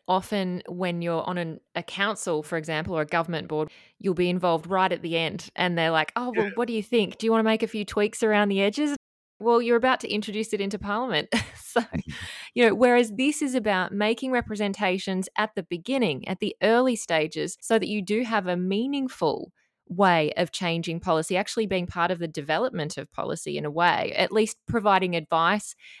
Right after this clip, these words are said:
Speaker 1: and making those representations. Whether they take them on, of course, is up to government and parliament. But this seems like a highly pragmatic, really meaningful point, that point about representations to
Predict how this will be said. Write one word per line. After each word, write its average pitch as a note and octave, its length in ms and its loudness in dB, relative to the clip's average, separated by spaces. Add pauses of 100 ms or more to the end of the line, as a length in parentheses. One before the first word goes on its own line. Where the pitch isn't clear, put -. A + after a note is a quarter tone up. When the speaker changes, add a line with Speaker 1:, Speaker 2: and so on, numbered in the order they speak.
(100)
Speaker 1:
and F3+ 160 -2
making G#3 320 0
those E3+ 200 0
representations. D#3 840 -6
Whether G3+ 200 2
they E3+ 240 2
take - 300 -4
them E3+ 140 -4
on, F#3 280 4
of F3 120 -2
course, E3 300 -4
is E3 100 -6
up - 160 -4
to D3+ 320 -4 (300)
government E3 460 0
and - 120 -10
parliament. F#3+ 580 -2
But F3+ 200 4 (340)
this - 340 -6
seems C4 260 -4
like B3 120 -2
a A3+ 60 0
highly A3 320 0
pragmatic, F3+ 840 -4 (360)
really G#3 300 2
meaningful F3 680 -2
point, - 540 -6 (200)
that F#3 280 0
point G3 260 -4
about E3+ 280 0
representations F3 1080 -4
to F3 320 -6